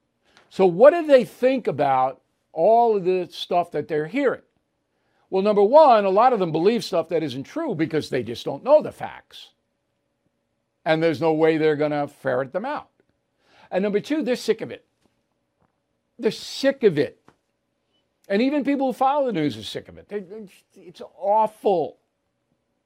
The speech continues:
awful, terrible, and they don't wanna hear it anymore. That's why the football ratings have come back so strong, 'cause there's a diversion away from.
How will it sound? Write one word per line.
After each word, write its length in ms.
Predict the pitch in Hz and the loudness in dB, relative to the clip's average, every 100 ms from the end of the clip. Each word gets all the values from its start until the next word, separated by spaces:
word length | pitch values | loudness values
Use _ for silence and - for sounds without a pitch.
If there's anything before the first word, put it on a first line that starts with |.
| _ _ - | _ _ 4
awful, 640 | 208 233 233 233 233 233 _ - | 6 6 4 -2 -2 -2 _ -8
terrible, 840 | - 226 220 208 208 208 208 196 _ _ _ _ _ _ _ _ _ _ - | 0 2 2 0 -2 -2 -4 -10 _ _ _ _ _ _ _ _ _ _ -8
and 100 | 202 | -4
they 60 | |
don't 120 | 226 233 | -2 -2
wanna 160 | 233 | -2
hear 160 | 226 254 | 0 2
it 80 | 247 | 2
anymore. 380 | 185 139 110 - _ _ _ _ _ | 0 -4 -8 -14 _ _ _ _ _
That's 200 | - 240 | -6 -4
why 240 | 233 233 220 | 2 6 6
the 300 | 196 180 165 | 4 2 0
football 480 | - 285 269 226 185 | 0 0 4 6 6
ratings 480 | 151 147 147 147 147 | 6 2 2 -2 -4
have 120 | 135 | -8
come 200 | 113 143 | -8 -6
back 260 | 131 135 135 | -4 -6 -8
so 140 | 147 | -14
strong, 460 | 135 254 262 220 - _ _ _ | -12 -8 -6 -8 -14 _ _ _
'cause 220 | 190 185 | -2 -2
there's 140 | 185 | -4
a 60 | 175 | -4
diversion 960 | 160 156 131 214 233 233 220 143 175 | -2 -2 2 4 6 6 4 0 -2
away 600 | 170 165 156 165 202 214 208 | -2 -4 0 2 6 6 4
from. 540 | - 165 151 131 127 | -6 -4 -4 -4 -8